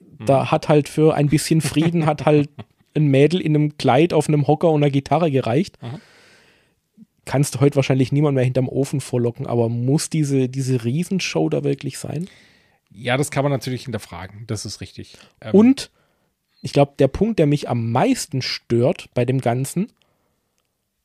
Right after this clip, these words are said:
Speaker 1: seit das Ding nicht mehr Grand Prix de la Chanson, Eurovision, bla bla bla heißt,
Speaker 2: Mhm.
Speaker 1: sondern E F C, singen alle, fast alle ausschließlich auf Englisch.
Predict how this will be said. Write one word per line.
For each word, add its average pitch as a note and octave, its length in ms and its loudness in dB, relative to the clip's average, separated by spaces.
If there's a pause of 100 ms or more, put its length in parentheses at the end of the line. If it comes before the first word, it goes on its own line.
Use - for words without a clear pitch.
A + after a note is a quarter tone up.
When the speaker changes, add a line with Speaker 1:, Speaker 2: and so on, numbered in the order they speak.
(260)
Speaker 1:
seit C#3+ 360 0
das - 100 -4
Ding F3+ 500 -2
nicht D3 360 -4
mehr C#3+ 360 0 (160)
Grand C#3 320 0
Prix D3+ 320 -2
de C#3+ 120 4
la C3+ 420 2
Chanson, C#3+ 720 0
Eurovision, C#3 680 2
bla C3+ 120 2
bla C3 140 2
bla C#3+ 200 4
heißt, C#3+ 160 2
Speaker 2:
Mhm. C3 60 -2
Speaker 1:
sondern C3+ 240 0
E C3+ 160 6
F - 160 0
C, D3 280 6 (920)
singen B2+ 260 -2
alle, D#3+ 460 0
fast - 340 -8
alle D3 260 2
ausschließlich C#3 520 -2
auf B2 120 -10
Englisch. A2+ 400 -14